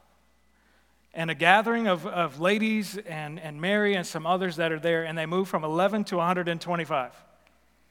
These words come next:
And as we begin to move into Acts chapter two, after the moment of Pentecost, when the Holy Spirit comes on the room, that everybody comes out and says, "What in the world is happening in that space right there?"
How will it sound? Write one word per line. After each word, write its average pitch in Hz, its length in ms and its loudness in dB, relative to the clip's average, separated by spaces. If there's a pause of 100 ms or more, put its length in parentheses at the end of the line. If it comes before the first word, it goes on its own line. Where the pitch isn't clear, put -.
(600)
And 160 140 0
as 165 140 0
we 220 160 4
begin 233 320 4
to 185 180 0
move 196 480 2
into 220 260 4
Acts 196 240 6
chapter 196 300 2
two, 180 460 0 (560)
after 196 400 4
the 208 40 0
moment 208 280 6
of - 80 -2
Pentecost, 185 440 4
when 170 120 -4
the 165 40 -2
Holy 196 200 2
Spirit 190 200 -6
comes 190 200 0
on 180 80 0
the 180 80 -2
room, 185 180 0
that 165 140 2
everybody 226 360 4
comes 214 300 0
out 196 340 2
and 175 200 -4
says, 170 260 0
"What 208 300 2
in 196 80 0
the 170 80 -2
world 180 260 2
is 156 80 -8
happening 180 380 2
in 156 80 -6
that 175 160 2
space 165 320 -2
right 156 160 -2
there?" 127 180 -6